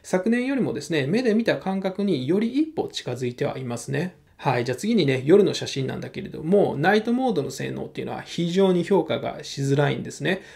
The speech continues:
まあ、なんでかっていうと、得意なところと不得意なところがかなり極端なんですよね。例えばね、あまりライトがない暗いところの撮影っていうのは非常によくできています。しかしですね、ライトとか電飾看板のような少しですね、強い光が入ってくると、途端にダメダメな性能になります。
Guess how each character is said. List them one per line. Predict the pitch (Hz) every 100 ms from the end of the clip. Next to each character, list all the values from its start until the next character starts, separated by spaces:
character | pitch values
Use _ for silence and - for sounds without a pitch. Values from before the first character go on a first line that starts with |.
| -
ま | 139
あ、 |
な | 202 269
ん |
で | 190
か | -
っ | -
て |
い | -
う | -
と、 | 175 139
得 | - 156 277
意 |
な | 240
と | 139 135
こ |
ろ | 120
と | 127
不 | -
得 | - 262 208
意 |
な | 123 120
と | 139
こ | 117
ろ |
が | 113
か | - - 233
な | 156
り | -
極 | 139 -
端 | 226 196
な | 120
ん | 117
で | -
す | -
よ | 113
ね。 | 127 175 - - 175
例 | 285 262
え |
ば | 147
ね、 | 117 123 - -
あ | 165
ま | 220 277
り | 294 214
ラ | 240
イ | 285
ト | 165
が | 120
な | 143
い | 123 -
暗 | 208 294
い | 233
と | 143
こ | 131
ろ | 127
の | 123
撮 | 135 -
影 | 123
っ |
て | -
い |
う | 190
の |
は | 117
非 | - 196 214
常 | 254 262
に | 247
よ | 247
く | 139
で | 156 175
き |
て | -
い | 127
ま | 123
す。 | 120 - _
し | -
か | 262
し | 262
で | 143
す |
ね、 | 156 135
ラ | 147 233
イ |
ト | - -
と | -
か | 160 139
電 | 135 185
飾 | 208
看 | 202 220 190
板 | 117
の | 127
よ | 131
う |
な | 131 139
少 | - 269
し | -
で | 135
す |
ね、 | 139 127
強 | - 226 277
い | 247
光 | - 175
が | 147
入 | 151 143
っ |
て | 123
く | 117
る | 123
と、 | - 127
途 | - -
端 | 202 202
に | 196 139
ダ | 147
メ | 185
ダ | 190 196
メ |
な | 165 117
性 | 139 131
能 | 127
に | 120
な | 117
り |
ま | 127
す。 | 139